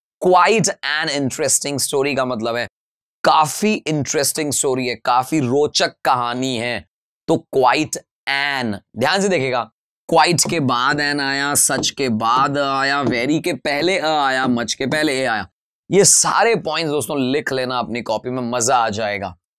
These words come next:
She is as intelligent a student as her brother, बहुत ही प्यारा स्ट्रक्चर है ये। इंटेलिजेंट के बाद अ लगाया है, as, as के बीच में,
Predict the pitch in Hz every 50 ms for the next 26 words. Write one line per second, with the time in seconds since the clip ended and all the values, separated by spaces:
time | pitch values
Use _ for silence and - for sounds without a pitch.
0 | _ _ _ _ _ _ _ - - - - 214 247 262 277 254 202 220 180 185
1 | 196 160 175 165 156 135 139 151 139 143 147 135 120 196 226 226 214 - - -
2 | 151 165 165 - - - - 139 139 135 135 135 151 156 147 - - - 104 107
3 | 110 120 123 120 110 107 110 110 117 120 107 101 113 113 117 120 127 123 117 113
4 | 110 127 147 165 165 170 175 175 151 160 170 165 - - 135 123 123 127 131 -
5 | - - - 113 95 - - 120 110 104 95 92 82 90 85 _ _ _ _ _
6 | _ _ _ _ _ _ _ _ _ _ _ _ _ _ _ _ _ _ _ _
7 | _ _ _ _ _ _ _ _ _ _ _ _ _ _ - 160 165 156 131 165
8 | 151 160 160 143 170 156 151 - - 160 135 117 113 113 110 110 123 139 147 143
9 | 123 - 95 120 123 120 117 113 104 104 101 101 104 110 113 110 120 127 143 -
10 | - _ _ - 120 120 127 135 139 156 160 156 131 147 - - - 110 113 120
11 | 123 117 - - - 127 120 110 104 107 104 95 - - 95 95 82